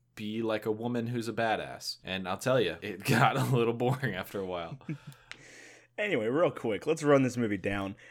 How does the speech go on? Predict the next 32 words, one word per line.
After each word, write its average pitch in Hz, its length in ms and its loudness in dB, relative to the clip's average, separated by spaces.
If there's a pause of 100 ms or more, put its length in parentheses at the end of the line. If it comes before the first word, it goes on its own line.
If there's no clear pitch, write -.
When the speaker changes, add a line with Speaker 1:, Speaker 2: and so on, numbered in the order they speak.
(160)
Speaker 2:
Uh, 107 180 -4
when 110 240 2
did 339 100 2
this 349 100 0
come 247 180 6
out? 240 220 2
'Cause 180 140 2
I 208 60 4
don't 220 100 0
remember 151 240 0
it 123 80 -4
coming 117 260 0
out, 123 220 2
because 113 260 0
I - 140 6 (160)
definitely 151 640 4
did 147 180 6
not 131 320 4
see 131 280 2
it - 80 0
in 92 120 -8
theaters. 71 560 -8 (160)
Speaker 1:
Yeah, 139 300 0
it 139 100 -2
was 139 180 -2
released 196 380 -2
April 147 240 0
seventeenth, 127 640 -6
two 120 140 -6
thousand 110 360 0
eleven, 117 460 -2
which, 104 260 -2